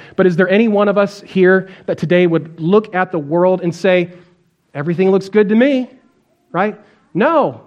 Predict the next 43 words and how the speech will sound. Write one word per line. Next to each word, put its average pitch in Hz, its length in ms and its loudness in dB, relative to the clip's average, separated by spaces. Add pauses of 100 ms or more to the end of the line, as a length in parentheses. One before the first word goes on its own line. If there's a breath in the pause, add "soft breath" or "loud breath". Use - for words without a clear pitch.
we 220 80 2
would 233 80 4
look 233 120 0
at - 60 -6
the 226 80 2
world 226 200 2
and 220 80 -2
say 240 160 -2
it's 233 140 -6
a 247 40 0
mess. 262 400 0 (220 loud breath)
And 233 80 2
in 220 40 4
fact, 247 280 -2
a 202 60 0
lot 220 240 2
of 220 100 0
us 202 160 -6
come 226 240 2
in 254 100 4
here 185 420 0 (220 loud breath)
and 196 80 0
a - 20 2
lot 214 160 2
of 240 60 0
us 214 100 -8
are 185 100 0
dealing 190 520 0
with, 180 180 -4
like, 180 200 -2
the 165 80 -6
trauma 202 580 0
and 185 140 2
anxiety 175 800 -2 (180 loud breath)
of 175 140 -4
the 180 80 0
world 202 500 2
being 202 300 2
a 175 80 0
total 202 500 -2
wreck 202 380 -2
and 165 180 0
mess 196 480 -2